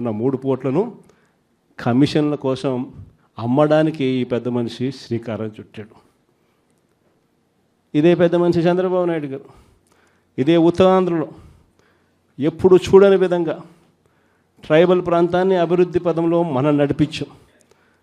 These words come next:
ట్రైబల్ ప్రాంతంలో ఒక ట్రైబల్ ఇంజనీరింగ్ కాలేజ్, ట్రైబల్ ప్రాంతంలో ఒక మెడికల్ కాలేజ్, ట్రైబల్ ప్రాంతంలో ఏకంగా ఐదు సూపర్ స్పెషాలిటీ హాస్పిటళ్ళు ఐటీడీఏ పరిధిలో,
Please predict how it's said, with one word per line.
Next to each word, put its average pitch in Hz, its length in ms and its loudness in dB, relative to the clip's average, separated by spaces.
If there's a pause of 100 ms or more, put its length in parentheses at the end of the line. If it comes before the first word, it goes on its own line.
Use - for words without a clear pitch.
(240)
ట్రైబల్ 156 380 4
ప్రాంతంలో 156 520 0
ఒక 139 160 -4
ట్రైబల్ 151 340 2
ఇంజనీరింగ్ 160 480 -2
కాలేజ్, 143 300 -4 (960)
ట్రైబల్ 156 420 4
ప్రాంతంలో 156 480 0 (100)
ఒక 143 100 -8 (380)
మెడికల్ 160 400 0
కాలేజ్, 156 300 -2 (1040)
ట్రైబల్ 160 420 4
ప్రాంతంలో 170 460 2 (120)
ఏకంగా 160 320 -2 (140)
ఐదు 165 260 2
సూపర్ 165 320 -2
స్పెషాలిటీ 160 460 -4 (100)
హాస్పిటళ్ళు 160 540 -8 (360)
ఐటీడీఏ 143 500 -6
పరిధిలో, 151 340 -6